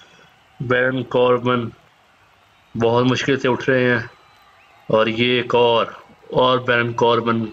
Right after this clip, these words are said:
नीचे गिर गए। इस तरह से मैच ख़त्म हो गया, और ये इस तरह से एपिसोड भी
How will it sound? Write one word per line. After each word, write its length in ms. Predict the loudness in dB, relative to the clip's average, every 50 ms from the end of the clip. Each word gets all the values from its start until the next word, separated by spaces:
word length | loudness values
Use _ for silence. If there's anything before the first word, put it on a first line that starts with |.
| -12 -18 -20 _ -18 -18 -18 -20 -20 -20 -20 _ _ _ _ _ _ _ 0
नीचे 300 | 0 0 0 0 -2 -2
गिर 160 | 0 -2 -2
गए। 320 | -2 0 0 -2 -2 -4 -8 -18 -20 -20 -20 _ -20 -20 -20 -20 -20 -20 -20 -20 -20 -20 -20 _ _ -4
इस 240 | -4 -4 -4 -2 -2
तरह 160 | 0 0 0
से 140 | 0 -2 -2
मैच 360 | 0 2 2 2 2 0 0
ख़त्म 300 | -2 -4 0 0 0 0
हो 180 | 2 2 0 2
गया, 240 | 2 2 2 2 2
और 420 | 2 0 0 0 2 2 2 0
ये 480 | -2 -2 -2 0 2 2 0 0 -2 -4 -10 -20 -20 _ _ _ _ -20 -20 _ -20 -20 -20 -20 -20 -20 _ _ _ _ _ _ -6
इस 200 | -6 -6 -4 -2
तरह 280 | -2 0 2 2 0 0
से 340 | 0 0 0 0 -2 -4 -4 _ -2
एपिसोड 640 | -2 0 -2 -4 -4 -2 0 0 0 0 -2 -2 -2
भी 340 | 0 0 0 0 -2 -4